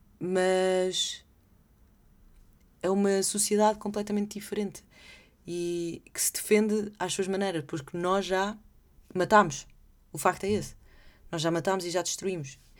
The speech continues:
E continuamos a matar e a destruir, só que de uma maneira mais requintada, se calhar, não tão animalesca, com, com setas e, e dentadas.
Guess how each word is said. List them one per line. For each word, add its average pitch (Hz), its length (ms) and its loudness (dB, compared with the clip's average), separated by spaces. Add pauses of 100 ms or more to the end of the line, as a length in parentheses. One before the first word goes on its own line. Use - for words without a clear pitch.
(400)
E 156 220 -4
continuamos 165 480 -4
a 170 40 0
matar 175 280 0
e 175 60 0
a 170 40 -2
destruir, 175 520 -6 (260)
só 160 160 -4
que - 280 -6
de 151 80 -8
uma 170 100 -4
maneira 175 300 -4
mais 170 260 -4
requintada, 170 500 -2
se 135 100 -6
calhar, 143 300 -6 (100)
não 147 180 -4
tão 147 300 -4 (320)
animalesca, 160 720 0 (320)
com, 147 640 -4
com 143 120 -6
setas 156 500 0
e, 139 320 -6 (680)
e 135 220 -2
dentadas. 131 540 -4